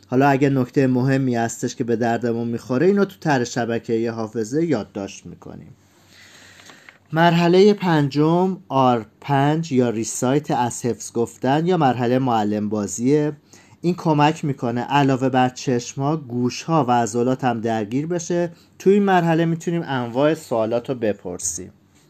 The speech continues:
مرحلهٔ مهم آخر آر شش یا ریویو یا مرور هستش. حد اکثر شش ساعت بعد از یادگیری، فراموشی با شیب تند شروع می‌شه، به طوری که بعد از بیست و چهار ساعت حدود هشتاد درصد مطالب فراموش، بیست درصد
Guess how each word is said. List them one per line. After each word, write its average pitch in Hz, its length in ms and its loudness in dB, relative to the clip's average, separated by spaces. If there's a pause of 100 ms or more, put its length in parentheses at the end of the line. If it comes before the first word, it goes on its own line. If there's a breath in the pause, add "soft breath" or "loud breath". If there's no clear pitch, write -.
(640 loud breath)
مرحلهٔ 151 540 4
مهم 139 440 2
آخر 135 680 2
آر 127 220 4
شش 147 500 -4
یا 147 500 4
ریویو 120 680 2
یا 180 220 4
مرور 120 460 0
هستش. 95 800 -12 (1000 loud breath)
حد 165 240 4
اکثر 165 280 6
شش 202 260 -2
ساعت 123 320 2
بعد 123 180 2
از 117 180 2
یادگیری، 123 560 0
فراموشی 127 560 0
با 120 140 -2
شیب 117 300 -4
تند 139 320 -4
شروع 151 280 -2
می‌شه، 143 220 -2
به 127 120 -2
طوری 139 220 -4
که 139 100 -6
بعد 127 220 0
از 135 160 -2
بیست 117 160 -8
و - 20 -8
چهار 139 200 2
ساعت 127 400 -2
حدود 120 200 -8
هشتاد 123 460 -2
درصد 120 400 0
مطالب 113 460 -4
فراموش، 117 580 -2
بیست 170 280 -6
درصد 107 440 -2